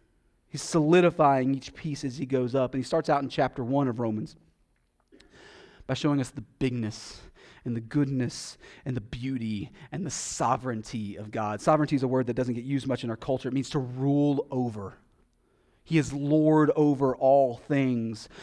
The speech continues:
But then Paul <laughs> immediately turns around and contrasts that sovereignty with our rejection of him. Our rejection of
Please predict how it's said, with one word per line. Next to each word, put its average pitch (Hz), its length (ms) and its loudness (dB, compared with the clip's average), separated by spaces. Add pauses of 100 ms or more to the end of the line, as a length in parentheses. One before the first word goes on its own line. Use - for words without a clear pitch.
(140)
But 143 140 0
then 165 160 4
Paul 147 300 4
<laughs> - 0 -
immediately 151 540 2
turns 156 360 2
around 139 560 4 (580)
and 143 160 2
contrasts - 920 2
that 131 240 2
sovereignty 123 600 0
with 117 240 -4
our 131 320 4
rejection 113 1000 -6
of 117 140 -12
him. 139 280 -10 (920)
Our 156 260 8
rejection 151 840 4
of 127 240 0